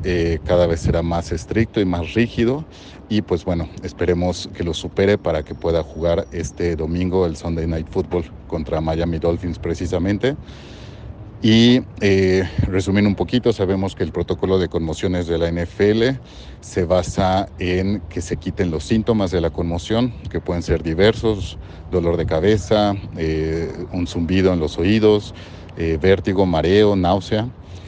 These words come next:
Eh, posteriormente, eh, bueno, después de estudios, eh, eh, ya sean tomografías, resonancias magnéticas, electroencefalograma, entran a, eh, ejercicio.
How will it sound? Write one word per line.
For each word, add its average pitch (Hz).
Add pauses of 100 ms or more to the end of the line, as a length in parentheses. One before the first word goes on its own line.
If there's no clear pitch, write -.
(360)
Eh, 87
posteriormente, 95
eh, 87
bueno, 82
después 82
de 90
estudios, 95
eh, 80 (280)
eh, 78 (240)
ya 85
sean 87
tomografías, 82
resonancias 85
magnéticas, 92
electroencefalograma, 90 (760)
entran 101 (120)
a, 98 (160)
eh, 92
ejercicio. 90